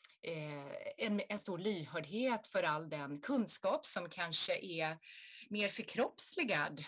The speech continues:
bland praktiker. Och då behövs det tid. Och det märker jag när jag jobbar med de här chefsprogrammen, att, eh,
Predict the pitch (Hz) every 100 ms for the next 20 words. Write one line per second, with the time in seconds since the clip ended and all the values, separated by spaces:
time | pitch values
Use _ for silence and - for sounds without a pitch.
0 | - 214 175 160 151 147 175 170 160 170
1 | 170 277 330 262 196 - 165 - - 262
2 | 277 147 147 175 175 220 226 185 175 175
3 | 160 143 147 147 156 147 151 147 147 147
4 | - 170 151 - 151 180 208 247 226 147
5 | 156 - 156 160